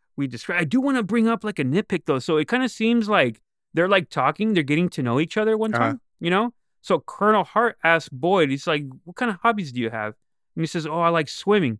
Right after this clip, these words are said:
Speaker 1: But it's like,
Speaker 2: <laughs>
Speaker 1: what the fuck? It, he, it never comes to effect. So what, what the fuck does the swimming part have anything to do with the lines here?
Speaker 2: I think that was just a little joke thrown in there because he gets exiled to, like, this mountain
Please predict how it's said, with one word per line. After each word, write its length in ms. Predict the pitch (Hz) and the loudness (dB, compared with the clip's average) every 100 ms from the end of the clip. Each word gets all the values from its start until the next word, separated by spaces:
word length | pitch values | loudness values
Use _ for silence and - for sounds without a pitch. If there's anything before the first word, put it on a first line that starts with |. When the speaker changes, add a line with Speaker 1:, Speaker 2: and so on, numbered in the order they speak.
| _ | _
Speaker 1:
But 320 | 117 101 185 | -12 -6 2
it's 120 | 185 214 | 2 4
like, 120 | 185 | 4
Speaker 2:
<laughs> 60 | |
Speaker 1:
what 120 | 214 - | 4 2
the 80 | |
fuck? 220 | 196 277 202 | 0 0 2
It, 160 | 180 - | -2 -4
he, 400 | 131 170 185 - | -10 -10 -10 -8
it 140 | 165 185 | -2 2
never 260 | 226 247 | 4 4
comes 220 | 226 233 202 | 2 0 2
to 120 | 202 | -2
effect. 480 | 120 - 302 - - | -2 0 0 -2 -2
So 140 | 175 | -2
what, 120 | 160 190 | -2 -6
what 180 | 190 - | -14 -14
the 80 | 196 | -6
fuck 240 | 240 233 | -4 -4
does 160 | 220 185 | -6 -6
the 80 | |
swimming 460 | 147 - 214 214 185 | -6 0 2 2 2
part 240 | 196 175 | 0 0
have 180 | 156 180 | 0 -2
anything 280 | 190 180 190 | 0 0 -2
to 80 | 160 | -2
do 180 | 151 202 | 0 0
with 140 | 190 | 0
the 80 | 147 | 0
lines 300 | 156 214 180 | 0 0 -2
here? 180 | 123 113 - | -6 -8 2
Speaker 2:
I 140 | 151 | 4
think 180 | 220 208 | 4 6
that 120 | 165 | 6
was 140 | 147 135 | 6 4
just 200 | 127 123 | -2 -2
a 80 | |
little 240 | 101 107 104 | 0 0 -2
joke 360 | - 85 95 | -2 -6 -4
thrown 200 | 120 113 | -2 -2
in 80 | 117 | 0
there 160 | 120 120 | 0 0
because 520 | 110 - 113 104 95 | -2 0 0 0 -2
he 100 | 123 | 0
gets 280 | 123 117 - | 0 -2 -4
exiled 500 | 104 101 - 104 104 - | -6 -4 0 0 0 -4
to, 140 | 101 | -6
like, 220 | 87 82 | -6 -8
this 200 | 90 - | -10 -8
mountain 760 | 95 95 110 95 113 104 104 | -6 -2 -2 -2 -4 -4 -6